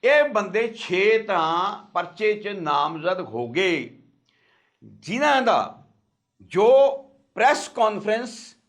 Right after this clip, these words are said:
ਬੀਤੇ ਦਿਨੀ ਮੋਹਾਲੀ ਪ੍ਰੈਸ ਕਲੱਬ 'ਚ ਇੱਕ ਸਮਾਜ ਸੇਵੀ ਸੁਖਪਾਲ ਗਿੱਲ ਨੇ ਕੀਤੀ। ਉਹਨੇ ਦੱਸਿਆ ਕਿ ਇਹਨਾਂ ਦਾ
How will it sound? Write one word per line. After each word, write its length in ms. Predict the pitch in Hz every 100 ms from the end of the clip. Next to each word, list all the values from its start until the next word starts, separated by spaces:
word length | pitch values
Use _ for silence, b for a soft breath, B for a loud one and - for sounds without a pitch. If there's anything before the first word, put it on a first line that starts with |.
| _ _ 120
ਬੀਤੇ 440 | 196 208 262 262
ਦਿਨੀ 280 | 226 214 208
ਮੋਹਾਲੀ 580 | 190 165 165 190 254 277
ਪ੍ਰੈਸ 380 | - 202 220
ਕਲੱਬ 340 | - 190 208 -
'ਚ 120 | - _ _ b b
ਇੱਕ 220 | 208 247
ਸਮਾਜ 680 | 233 214 180 175 196 226 233
ਸੇਵੀ 460 | - 202 190 214 240
ਸੁਖਪਾਲ 680 | - 170 - 180 185 214 214
ਗਿੱਲ 380 | 175 196 202
ਨੇ 280 | 202 208 220
ਕੀਤੀ। 840 | 214 - 214 208 254 220 - - B B B -
ਉਹਨੇ 300 | 185 233 240
ਦੱਸਿਆ 760 | 151 156 160 214 214 185 185 226 B B B -
ਕਿ 80 | 240 254 -
ਇਹਨਾਂ 360 | 202 247 269 262
ਦਾ 460 | 214 170 110 -